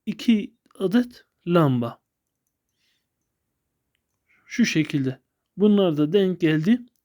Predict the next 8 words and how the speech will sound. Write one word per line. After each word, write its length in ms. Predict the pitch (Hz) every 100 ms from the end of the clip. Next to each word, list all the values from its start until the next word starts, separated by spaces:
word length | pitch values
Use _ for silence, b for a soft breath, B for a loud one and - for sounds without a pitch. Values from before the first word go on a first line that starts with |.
| _
Araç 460 | 170 180 175 - -
için, 480 | 170 151 - 170
için 500 | 156 147 - 202 226 b b b b 165
bunları 320 | 175 165 165
istedim. 380 | 151 139 135 143
Taksinin 580 | 160 147 - 156 160
içi 300 | 151 143 -
için, 400 | 143 - 180 208